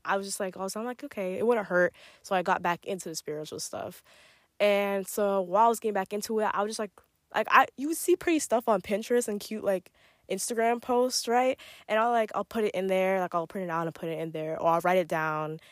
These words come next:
and make it look all cute just to fill up the pages. And that really made me feel good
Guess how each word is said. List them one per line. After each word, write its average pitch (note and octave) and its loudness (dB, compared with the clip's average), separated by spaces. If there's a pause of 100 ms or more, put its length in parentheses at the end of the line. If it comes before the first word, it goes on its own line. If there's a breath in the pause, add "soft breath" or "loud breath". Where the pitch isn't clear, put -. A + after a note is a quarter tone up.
(360 loud breath)
and E3 -4
make E3 -4
it F3 -4
look E3+ -6
all E3+ -2
cute E3 -8
just F3+ -10
to E3 -4
fill F3 0
up - -4
the - -10
pages. E3+ -4 (380 soft breath)
And A3+ 2 (640)
that B3+ -2
really F4+ -6
made G3+ -2
me E3+ -6
feel D#3 -4 (120)
good D3 -6